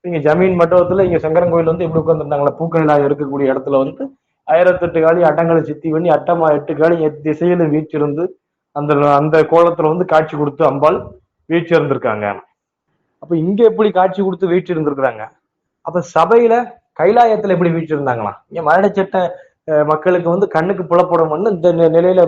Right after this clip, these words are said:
வீற்றிருந்திருக்காங்க. அப்ப பொன் சபையிலையும் சரி கைலாயத்திலையும் சரி எப்படி வீற்றிருந்தாங்களாம்? அதான் அடுத்து சொல்றாங்க.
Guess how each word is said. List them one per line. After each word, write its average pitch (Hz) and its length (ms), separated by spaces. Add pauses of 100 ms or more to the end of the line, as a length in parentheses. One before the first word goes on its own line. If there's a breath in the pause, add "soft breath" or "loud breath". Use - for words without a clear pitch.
வீற்றிருந்திருக்காங்க. 139 760 (400)
அப்ப 175 280
பொன் 175 300
சபையிலையும் 180 640
சரி 180 340 (280)
கைலாயத்திலையும் 202 680
சரி 170 140
எப்படி 180 240
வீற்றிருந்தாங்களாம்? 147 680
அதான் 160 160
அடுத்து 151 340
சொல்றாங்க. 113 320